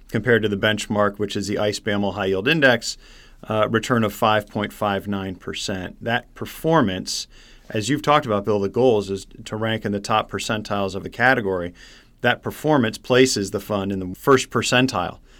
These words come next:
in the Morningstar High Yield universe. What differentiates this strategy from the competition, from the benchmark, and how have you been able to maintain that edge over the past five years?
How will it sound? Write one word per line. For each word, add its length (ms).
in 140
the 60
Morningstar 460
High 100
Yield 220
universe. 460
What 280
differentiates 800
this 300
strategy 760
from 280
the 80
competition, 720
from 200
the 80
benchmark, 720
and 180
how 180
have 100
you 80
been 140
able 260
to 140
maintain 560
that 200
edge 360
over 160
the 80
past 320
five 280
years? 380